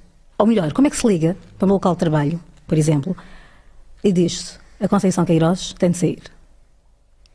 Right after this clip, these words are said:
Isto aconteceu. E porquê? A televisão é branca.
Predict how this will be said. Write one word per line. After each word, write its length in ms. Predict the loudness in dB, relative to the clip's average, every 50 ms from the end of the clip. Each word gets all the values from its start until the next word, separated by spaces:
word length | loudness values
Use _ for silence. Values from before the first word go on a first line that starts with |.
| _ -4 -2
Isto 200 | -2 0 0 0
aconteceu. 400 | 0 0 0 0 -2 -6 -8 -10 -14 -20 -20 _ _ _ _ _ _ _ _ -20 _ _ _ _ _ _ -6 -4
E 80 | -2
porquê? 340 | 0 -2 0 0 0 0 0 -2 -8 -14 -20 -20 -20 -20 -20 -20 -20 -20 -20 -20 -6 -2
A 80 | 0
televisão 280 | 2 4 4 4 2 2
é 80 | 2
branca. 380 | 2 2 2 0 0 -2 -6